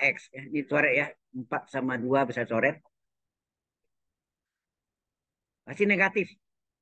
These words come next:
Kalau negatif, X positif. Ya. Baru sini syarat apa? Syarat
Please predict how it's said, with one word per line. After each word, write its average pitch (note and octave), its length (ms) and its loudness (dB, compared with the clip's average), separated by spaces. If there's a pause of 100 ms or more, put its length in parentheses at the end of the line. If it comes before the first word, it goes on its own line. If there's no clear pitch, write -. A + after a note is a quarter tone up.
(100)
Kalau D3 160 -2
negatif, D3 480 2 (160)
X E3+ 240 0
positif. D#3+ 400 0 (1200)
Ya. A#2+ 320 -8 (1040)
Baru G3+ 240 2
sini A#3 400 2
syarat A3 480 2 (240)
apa? C#3 240 -8 (1600)
Syarat F3+ 480 4